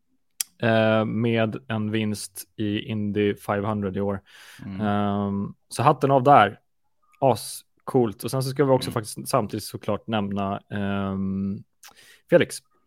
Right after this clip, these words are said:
Speaker 1: Felix
Speaker 2: Mm.
Speaker 1: har vi på en position som är för närvarande. Nu ska vi se, nu ska vi se.
Speaker 2: Ja, den är
Speaker 1: Där har
Speaker 2: slutgiltig
Speaker 1: vi
Speaker 2: också.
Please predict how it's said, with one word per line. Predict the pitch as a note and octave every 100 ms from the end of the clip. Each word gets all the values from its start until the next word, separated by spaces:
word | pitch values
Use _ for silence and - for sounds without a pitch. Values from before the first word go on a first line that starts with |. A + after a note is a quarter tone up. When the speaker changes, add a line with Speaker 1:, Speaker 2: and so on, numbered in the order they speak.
| -
Speaker 1:
Felix | B2+ A#2+ B2 -
Speaker 2:
Mm. | F#2+
Speaker 1:
har | A2+ G#2+
vi | G#2+
på | - A2+ G2+ -
en | G#2+ G2+ G#2 - _ _
position | G2 G2+ - A2 F#2+
som | A2 A2 A2 -
är | A#2+ G2+ G#2+
för | A2 A2+
närvarande. | A#2 C3+ - - A#2+ - - C3+ C3+
Nu | C#3
ska | B2+
vi | A#2
se, | C3
nu | C3
ska | A2+
vi |
se. | - - _ _ - - - _ -
Speaker 2:
Ja, |
den | -
är |
Speaker 1:
Där | -
har | -
Speaker 2:
slutgiltig | - - A#2 A#2 G2+
Speaker 1:
vi | G#2
Speaker 2:
också. | A2 -